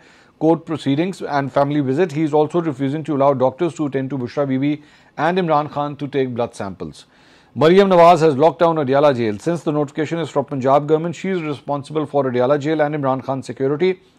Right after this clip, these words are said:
If she has no authority, she should resign and go home. We already know with this stolen mandate, she has zero moral authority. तो उनका ये कहना है कि जनाब इमरान खान साहब के जो हैं वो, अ, टेस्ट होने हैं और बुशरा बीबी के टेस्ट होने हैं और, अ, शौकत खान मेमोरियल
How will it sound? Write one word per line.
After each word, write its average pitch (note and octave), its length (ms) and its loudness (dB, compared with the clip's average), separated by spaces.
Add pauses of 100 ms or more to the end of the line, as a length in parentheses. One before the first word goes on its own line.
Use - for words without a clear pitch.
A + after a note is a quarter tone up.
If C3+ 100 -8
she D#3 120 -2
has D3 160 4
no D#3+ 200 2
authority, F3+ 540 2 (320)
she F3 160 -2
should G3+ 180 2
resign D#3+ 340 2
and D3+ 140 -4
go C#3+ 180 2
home. D3+ 300 -2
We C#3 140 0
already D#3 340 2
know D3 220 -2
with C#3 240 -4
this D#3+ 140 -2
stolen C#3 300 -4
mandate, C3+ 360 -2
she C#3 120 -6
has B2 200 -2
zero C3+ 280 -2
moral A#2+ 380 -6
authority. F#2 480 -14 (480)
तो D#3 60 -10
उनका E3+ 180 0
ये F3+ 80 2
कहना D#3 200 0
है E3 80 0
कि D#3+ 80 -2
जनाब D3+ 280 2
इमरान C3+ 280 -2
खान D3 200 -2
साहब B2+ 200 0
के C#3 120 -4
जो B2 100 -4
हैं C3 100 -2
वो, C3+ 400 0
अ, G#2+ 360 -2
टेस्ट D#3 360 -4
होने B2+ 160 -4
हैं C#3 80 -4
और C3+ 100 -4
बुशरा A#2 260 -6
बीबी C3 200 -4
के C3 100 -8
टेस्ट C3 260 -10
होने B2 180 -6
हैं C#3+ 80 -8
और, C3 140 -6
अ, A#2 200 -4
शौकत C#3 340 -10
खान C3 160 -8
मेमोरियल A#2+ 500 -6